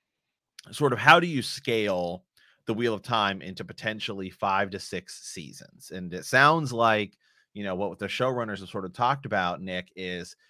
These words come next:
"Hey, we're gonna try to cram this, the Wheel of Time into about five seasons, maybe eight episodes a season." So there's obviously gonna be a lot of cutting along the way.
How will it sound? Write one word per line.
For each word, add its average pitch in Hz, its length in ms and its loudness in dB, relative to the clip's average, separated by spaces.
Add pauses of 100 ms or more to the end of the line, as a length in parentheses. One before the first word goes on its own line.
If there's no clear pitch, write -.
(140)
"Hey, 101 260 0 (120)
we're 117 180 -2
gonna 131 140 -2
try 123 160 2
to 104 80 0
cram 113 480 -4
this, - 340 -12
the 104 100 -6
Wheel 107 200 -4
of 92 60 -10
Time 98 280 0
into 92 220 -4
about 90 240 0
five 104 320 6
seasons, 98 880 -6 (100)
maybe 98 400 -6
eight 101 220 -2
episodes 92 640 0
a 92 60 -6
season." - 640 -10 (440)
So 143 360 12
there's 139 160 4
obviously 160 280 2
gonna 143 80 2
be 139 60 6
a 127 60 4
lot 117 200 8
of - 80 -14
cutting - 320 2 (480)
along 104 340 2
the 98 80 -2
way. 95 340 -4